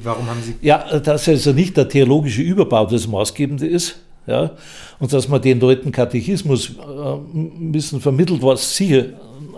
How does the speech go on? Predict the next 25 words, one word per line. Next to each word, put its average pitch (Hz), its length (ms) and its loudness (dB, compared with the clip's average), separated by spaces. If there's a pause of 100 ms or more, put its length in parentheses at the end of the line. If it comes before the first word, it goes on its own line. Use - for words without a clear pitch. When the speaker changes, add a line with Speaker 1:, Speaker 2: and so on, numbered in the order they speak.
Speaker 2:
auch 170 340 -6
seinen 135 280 -4
Sinn 160 240 2
macht. - 360 -6 (640)
Aber 139 180 0
dass 139 200 2
es 143 160 2
darauf 117 360 2
ankommt, 151 500 -2
dass 117 320 0
authentische 135 760 0
Personen, 135 600 -2
die 123 160 -14
dahinter 131 400 -4
stehen, 156 600 2
was 104 180 -2
sie 127 80 -2
machen, 113 400 -6 (500)
in 127 160 -2
der 117 120 -4
Führung 139 440 2
dieses 107 360 -6
Verbandes 104 540 -4
tätig - 340 -10
sind. - 180 -12